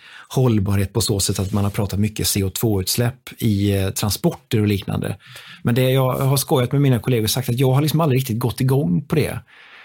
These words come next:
Det, det har liksom, den sortens hållbarhetsforskning är ju superviktig också. Men jag har aldrig själv varit så road av det. Så, så istället för mig har det blivit istället de här cirkulära flödena som jag har tyckt varit så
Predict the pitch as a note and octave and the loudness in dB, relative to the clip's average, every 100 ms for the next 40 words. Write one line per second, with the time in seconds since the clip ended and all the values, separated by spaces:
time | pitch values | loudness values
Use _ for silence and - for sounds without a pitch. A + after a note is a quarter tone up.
0 | - - - C3+ C3+ D3 C3+ C3+ C#3 D#3+ | -20 -6 0 2 4 2 2 2 2 2
1 | F#3+ A#2+ - B2+ - C3+ A2 G#2 G2+ - | 0 -2 0 0 2 2 2 0 -2 -2
2 | G2+ - A#2 A2+ G2+ - - D#3 - G#2+ | -4 0 0 2 0 0 2 0 0 0
3 | F#2+ F#2 - A2+ - A#2+ D3 C3+ - - | 0 0 0 0 0 -2 -2 -4 -14 -20
4 | - - - C3 C#3 C#3 D#3 F#3 F#3+ B2 | -20 -10 0 2 4 2 2 2 2 2
5 | G2 G#2 G2 G2 _ _ _ _ - - | 0 0 0 -4 _ _ _ _ -20 -20
6 | - - D3 G3 - D#3 B2 G2+ A2+ C3 | -8 -2 0 0 0 0 0 2 2 2
7 | D#3 G#2+ B2 F3+ F3+ - - - - - | 0 0 0 0 -2 -2 -4 -8 -16 -20
8 | _ - - C3 B2+ C3+ C3 D#3 B2+ C3+ | _ -6 0 2 2 2 2 2 2 4
9 | C#3 D3+ E3+ E3 D#3+ B2+ A#2+ B2 G#2 G2+ | 4 4 4 4 4 2 2 0 0 -2
10 | - A2+ G2 - G2+ - A2 - B2 D3+ | -2 -2 -2 0 0 0 0 0 2 2
11 | D3 C3 - G#2+ G2+ G2 G#2+ G2 F2+ F#2+ | 2 0 2 0 0 0 2 0 0 -4
12 | - - F#2+ - G#2+ | -6 -8 -6 -4 -2